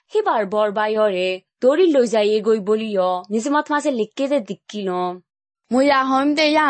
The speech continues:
Speaker 2: ন, হাতিয়ালৈ তালুক গড়ে দে হবরা। আনাসেন টলেন পিতু তেমত ডি আর পি এ তুন। হাতিয়ারও কলকিনি বল্লা,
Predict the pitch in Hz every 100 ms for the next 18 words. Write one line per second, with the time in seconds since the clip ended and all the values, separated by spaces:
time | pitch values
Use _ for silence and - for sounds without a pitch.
0 | 214 202 233 247 202 - _ 302 311 339
1 | 330 330 349 277 220 196 196 208 202 208
2 | 196 196 185 180 185 _ _ 247 254 240
3 | 240 233 214 214 202 190 202 247 285 277
4 | 330 311 302 285 226 208 185 226 320 _
5 | - 269 254 240 247 208 208 - - 196
6 | 208 214 202 - _ - 320 349 339 359
7 | 359 254 - 202 190 202 202 190